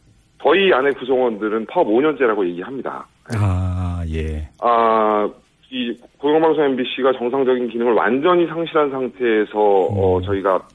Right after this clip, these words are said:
Speaker 1: 내부의 구성원으로 남아있으면서
Speaker 2: 네.
Speaker 1: 여러 가지 저항이 그때만큼 활발하고 눈에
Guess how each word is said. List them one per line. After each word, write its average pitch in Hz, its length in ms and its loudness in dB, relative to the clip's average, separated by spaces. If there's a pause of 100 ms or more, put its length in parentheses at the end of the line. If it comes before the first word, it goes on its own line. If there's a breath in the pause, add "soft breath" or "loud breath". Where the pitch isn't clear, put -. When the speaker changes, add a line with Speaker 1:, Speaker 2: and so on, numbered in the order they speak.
(100)
Speaker 1:
내부의 101 1300 -2
구성원으로 107 440 0
남아있으면서 90 1080 -2
Speaker 2:
네. 87 320 -2 (1160)
Speaker 1:
여러 123 160 4
가지 139 300 2
저항이 143 600 2
그때만큼 165 800 -2
활발하고 156 540 2
눈에 110 240 -2